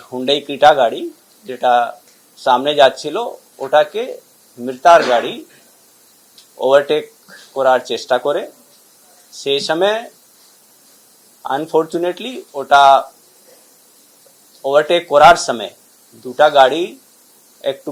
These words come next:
কলিশন হয় হালকা, এবং যে মৃতার গাড়ি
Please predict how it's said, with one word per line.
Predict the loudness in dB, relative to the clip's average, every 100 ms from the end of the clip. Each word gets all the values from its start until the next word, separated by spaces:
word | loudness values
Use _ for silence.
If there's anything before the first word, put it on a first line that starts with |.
| -4
কলিশন | -2 -2 -4 -4
হয় | -4 -4 -4
হালকা, | -6 0 -2 -2 _ _ _ _ -4
এবং | -2 -4 -8 -18 -16
যে | -10 -10
মৃতার | 0 4 4 4
গাড়ি | 0